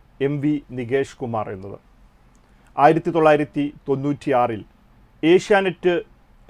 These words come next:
ഏഷ്യാനെറ്റിൽ വാർത്താ റിപ്പോർട്ടറായി മാധ്യമപ്രവർത്തന രംഗത്തേക്ക് കടന്നു വന്ന നികേഷ് കുമാർ തൻ്റെ ഇരുപത്തിയെട്ടാമത്തെ വയസ്സിൽ ഇന്ത്യ വിഷൻ എന്ന മലയാളത്തിലെ ആദ്യത്തെ ഇരുപത്തിനാല് മണിക്കൂർ വാർത്താ ചാനൽ സ്ഥാപിക്കുകയും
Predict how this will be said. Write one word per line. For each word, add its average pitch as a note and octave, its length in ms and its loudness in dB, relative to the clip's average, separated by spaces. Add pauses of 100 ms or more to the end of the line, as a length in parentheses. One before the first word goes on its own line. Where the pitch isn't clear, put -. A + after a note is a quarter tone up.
(140)
ഏഷ്യാനെറ്റിൽ E3+ 800 0 (100)
വാർത്താ C#3+ 400 4
റിപ്പോർട്ടറായി C3+ 800 0 (500)
മാധ്യമപ്രവർത്തന D#3 840 2
രംഗത്തേക്ക് C3 440 -4 (100)
കടന്നു C3 260 -2
വന്ന B2 220 -4
നികേഷ് A2+ 480 -8
കുമാർ G#2+ 220 -10 (640)
തൻ്റെ D#3+ 140 6
ഇരുപത്തിയെട്ടാമത്തെ F3 840 2
വയസ്സിൽ C3+ 520 0 (520)
ഇന്ത്യ F3+ 280 4
വിഷൻ F#3 440 2
എന്ന D3+ 260 0 (120)
മലയാളത്തിലെ D#3+ 600 2
ആദ്യത്തെ C#3+ 600 0
ഇരുപത്തിനാല് C#3+ 680 0
മണിക്കൂർ B2+ 640 -4 (400)
വാർത്താ D3+ 480 4
ചാനൽ C#3 380 -2
സ്ഥാപിക്കുകയും B2 840 -6